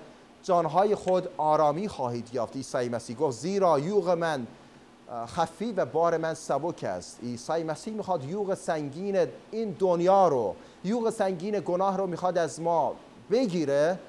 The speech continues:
بر دوش خودش می‌خواد آرامش به ما بده.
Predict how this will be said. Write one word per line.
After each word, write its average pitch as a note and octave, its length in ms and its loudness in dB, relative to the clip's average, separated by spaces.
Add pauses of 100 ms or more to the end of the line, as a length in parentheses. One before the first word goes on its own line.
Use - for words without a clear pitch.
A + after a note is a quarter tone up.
(240)
بر F3 120 4
دوش G3+ 300 -2
خودش E3 560 0 (520)
می‌خواد F#3 320 -2 (360)
آرامش D3+ 520 0
به C#3 80 -2
ما A2+ 200 -2
بده. F#2 340 -6